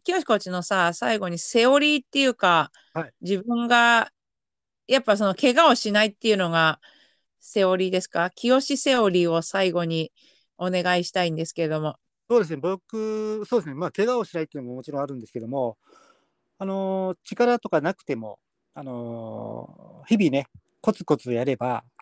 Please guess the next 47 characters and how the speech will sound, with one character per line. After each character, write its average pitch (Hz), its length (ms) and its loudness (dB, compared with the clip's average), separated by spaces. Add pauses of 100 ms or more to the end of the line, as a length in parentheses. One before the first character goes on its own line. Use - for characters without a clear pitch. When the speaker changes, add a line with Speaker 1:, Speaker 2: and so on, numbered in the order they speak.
(380)
Speaker 2:
絶 165 260 -2
対 185 200 4
に 180 300 -2 (200)
で 151 220 -8
き - 120 -10
な 202 140 -2
か 196 120 0
っ 190 40 -12
た - 160 -6
こ 180 120 -6
と 165 120 -2
も 143 360 -2 (200)
で 143 140 -6
き 160 180 -2
る 175 120 4
よ 160 100 2
う 131 40 -4
に 110 100 -12
な 113 120 -8
る 107 160 -20 (280)
ん 120 80 -6
で、 123 320 -8 (600)
諦 160 280 0
め 156 100 -4
ず 127 100 -12
ね、 110 200 -14 (720)
皆 143 160 -4
さ 180 80 -8
ん - 20 -6
Speaker 1:
は 123 60 -6
い。 113 60 -14 (300)
Speaker 2:
頑 139 120 -4
張 131 80 -4
っ 127 40 -8
て - 100 -10
い 113 280 -12
た 131 100 -2
だ 120 100 -8
き - 60 -20
た - 80 -8
い 107 60 -12
と - 140 -14 (220)
思 127 180 2
い - 20 -6
ま 98 140 -8
す。 - 460 -14 (500)
Speaker 1:
あ、 - 180 0